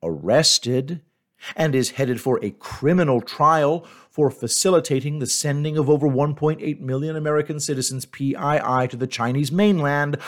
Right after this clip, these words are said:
I'm pretty sure that means there isn't a single county inside the United States where Connex E M S platforms or apps meet the legal requirements for certification for use in a U S election.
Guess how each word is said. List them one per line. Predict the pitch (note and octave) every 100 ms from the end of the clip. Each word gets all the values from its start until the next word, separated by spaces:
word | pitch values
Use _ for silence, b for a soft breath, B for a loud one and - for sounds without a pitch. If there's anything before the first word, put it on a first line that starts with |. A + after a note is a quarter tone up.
| B
I'm | - D#3+ E3
pretty | - A2+ C#3+
sure | D#3 - D3
that | C#3+ D3 D3
means | C#3+ D3
there | D3+ D3+ -
isn't | D3 D3+ D#3
a | D3+
single | - E3 D#3 D#3+
county | D#3+ F#3 F#3 F3 C#3 G2 - B B
inside | E3+ D#3+ D#3+ D3 D3+
the | D#3+
United | D#3 C#3 B2 D3
States | - D3+ D3 C#3+
where | C3
Connex | - D3 D3 D3 - _
E | F3+ F3
M | C#3+
S | C3
platforms | - E3+ E3+ E3 D#3+ D#3
or | E3 -
apps | C3+ - - B B
meet | - B3 -
the | C#3+
legal | C3+ B2 A#2+
requirements | A2 C3+ C3+ C#3 C3+
for | D3
certification | C#3+ C3 A#2+ C3+ B2+ A#2+ C3+
for | D3
use | C3+ C#3 C#3+
in | D#3
a |
U | D#3 A#2 C3
S | C#3
election. | D3+ D#3+ D#3 - A2 B1+ -